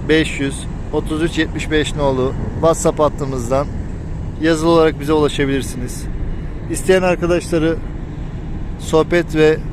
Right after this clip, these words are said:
toplu mesaj grubumuza ilave ederiz. Oradan da bana gelen iki yüz üzerinde firma ve aracı kurumdan gelen işleri paylaşıyorum arkadaşlarla.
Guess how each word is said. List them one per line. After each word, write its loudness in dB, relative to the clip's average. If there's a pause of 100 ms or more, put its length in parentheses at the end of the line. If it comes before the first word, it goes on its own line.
(120)
toplu 0
mesaj 4
grubumuza 2
ilave 6
ederiz. 0 (640)
Oradan 4
da 4 (640)
bana 4
gelen 4 (1120)
iki -2
yüz 2
üzerinde 2
firma 2
ve 6
aracı 4
kurumdan 0
gelen 2
işleri 0 (600)
paylaşıyorum 4
arkadaşlarla. 0